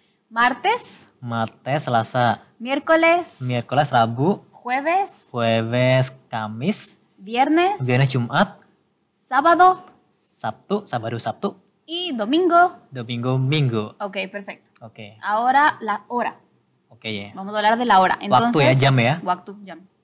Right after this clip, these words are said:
Speaker 1: Entonces, Randy, por ejemplo, las doce en punto, ¿itu apa sih?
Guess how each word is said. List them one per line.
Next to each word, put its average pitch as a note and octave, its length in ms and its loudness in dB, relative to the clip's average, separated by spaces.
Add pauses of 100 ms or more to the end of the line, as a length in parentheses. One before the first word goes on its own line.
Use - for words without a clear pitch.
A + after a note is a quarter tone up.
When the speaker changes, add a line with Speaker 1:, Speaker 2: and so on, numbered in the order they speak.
(680)
Speaker 1:
Entonces, A3+ 240 -14
Randy, B3+ 320 -2
por A3+ 160 -6
ejemplo, C#4+ 880 4 (320)
las A#3 800 0
doce C#4 800 0
en C#4+ 320 2
punto, D4+ 320 2
¿itu G#3 240 -2
apa G#3+ 160 -2
sih? A#3+ 240 -14